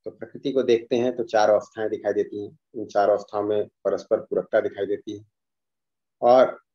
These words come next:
ध्यान से देखते हैं तो दिखता है कि इन चारों जो अवस्थाएं हैं ये शून्य में संपृक्त हैं। किस प्रकार संपृक्त हैं ये भी हम देख पाते हैं।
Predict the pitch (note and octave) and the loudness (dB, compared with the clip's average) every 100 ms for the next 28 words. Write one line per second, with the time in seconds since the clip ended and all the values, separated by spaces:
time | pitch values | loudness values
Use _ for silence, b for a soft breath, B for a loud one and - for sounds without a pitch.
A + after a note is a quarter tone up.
0 | _ G#2+ A#2 A#2 A#2+ A2+ A#2 A#2+ B2 A2+ | _ -4 -2 -2 0 0 0 -2 0 -2
1 | A#2+ A#2 B2 A#2 A2 G#2+ A#2+ A#2+ - _ | -2 -2 -4 -2 0 2 2 0 -4 _
2 | - G2 F#2+ - A2+ A2 G2 G2 - _ | -4 -2 -2 -6 -4 -2 -2 -8 -16 _
3 | _ G2 F2+ - A2+ A2 G#2+ G#2 G2 F#2 | _ -8 -8 -2 0 2 2 0 -2 -6
4 | F#2 F2 F#2 F#2 - _ _ _ _ _ | -6 -8 -8 -14 -16 _ _ _ _ _
5 | - - - - A#2 - G2+ - - - | -12 -6 -2 2 2 0 -4 -4 -6 -14
6 | G2+ - G2+ G2+ G2 F#2+ F#2+ F2+ - E2 | -16 -6 -4 -4 -8 -4 -4 -2 -2 -4
7 | - F2+ | -8 -18